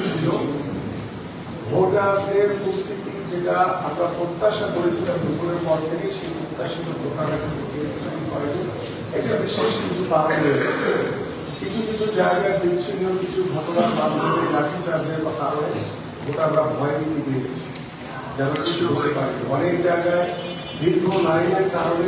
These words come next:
তারা দীর্ঘক্ষণ ভোট প্রদান থেকে বিরত ছিল, যার কারণে তারা ভোট কেন্দ্রে উপস্থিত হয়। এবং সবচেয়ে বড় যে বিষয়টির জন্য আজকে আমরা এখানে উপস্থিত হয়েছি,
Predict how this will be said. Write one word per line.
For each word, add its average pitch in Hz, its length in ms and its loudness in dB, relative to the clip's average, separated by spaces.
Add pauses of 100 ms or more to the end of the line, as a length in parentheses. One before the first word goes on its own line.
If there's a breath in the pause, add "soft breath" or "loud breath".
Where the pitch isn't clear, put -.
(140)
তারা 156 220 2 (760)
দীর্ঘক্ষণ 180 640 2 (180)
ভোট 165 180 0 (100)
প্রদান 160 280 0 (140)
থেকে 123 260 -2
বিরত 156 260 0 (140)
ছিল, - 180 -4 (600)
যার 143 280 2
কারণে 156 260 2 (100)
তারা 156 200 2 (360)
ভোট 156 240 0
কেন্দ্রে 151 320 -2
উপস্থিত 160 360 -4 (120)
হয়। - 200 -6 (840)
এবং 214 160 6 (160)
সবচেয়ে 196 460 0
বড় 208 140 4 (120)
যে 208 60 2 (120)
বিষয়টির 202 520 0
জন্য 190 160 2
আজকে 170 320 0 (100)
আমরা 165 220 2
এখানে 165 300 -2
উপস্থিত 170 400 -2
হয়েছি, 139 320 2